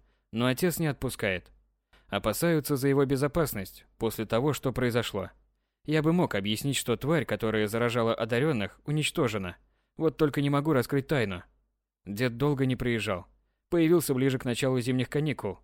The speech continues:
сообщил, что договорился, и всех нас наконец отпустят на Иону. Парни и Настя уже соскучились по родителям. Сообщил ребятам приятную новость. Они были в восторге.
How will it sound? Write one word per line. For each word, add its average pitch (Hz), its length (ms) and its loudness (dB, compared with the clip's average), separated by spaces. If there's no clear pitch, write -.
сообщил, 107 440 -2
что - 180 -2
договорился, 120 680 0
и 143 120 -2
всех 175 280 2
нас 160 200 -2
наконец 127 440 0
отпустят 127 500 -2
на 123 160 0
Иону. 101 380 0
Парни 107 380 2
и - 20 2
Настя 147 300 0
уже 139 180 4
соскучились 139 520 -2
по 127 120 -2
родителям. 104 540 -2
Сообщил 160 440 4
ребятам 135 420 2
приятную 117 440 0
новость. 131 420 -2
Они 104 260 0
были 113 200 0
в 120 60 0
восторге. 104 540 -2